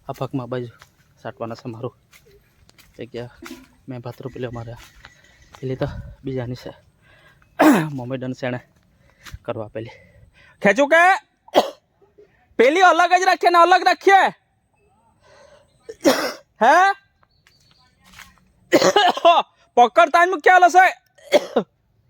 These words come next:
તો મિત્રો વીડિયો ધ્યાન કરવાનો છે. એટલે નળી ખેંચી લે પછી. એટલે નળી ખેંચતા હાફ આવી ગઈ. દોસ્તાર, આજનો વીડિયો અંત પૂરો કરી નાખો.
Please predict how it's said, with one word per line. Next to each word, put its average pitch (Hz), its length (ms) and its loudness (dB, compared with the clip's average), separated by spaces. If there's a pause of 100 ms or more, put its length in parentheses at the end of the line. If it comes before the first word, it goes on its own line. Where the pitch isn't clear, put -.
(2250)
તો 123 40 -12
મિત્રો 117 440 -4
વીડિયો 120 400 -4
ધ્યાન 120 340 -6
કરવાનો 117 340 -6
છે. 143 180 -14 (360)
એટલે - 240 -10
નળી 110 240 -6
ખેંચી - 240 -16
લે 120 120 -10
પછી. - 340 -14 (1700)
એટલે 151 260 -12
નળી 147 260 -8
ખેંચતા - 300 -16
હાફ 135 280 -14
આવી 143 140 -10
ગઈ. 190 120 -8 (2750)
દોસ્તાર, 147 340 -12 (1400)
આજનો 139 280 -12
વીડિયો 139 220 -12
અંત 147 120 -18
પૂરો 147 160 -16
કરી 151 120 -14
નાખો. 170 260 -14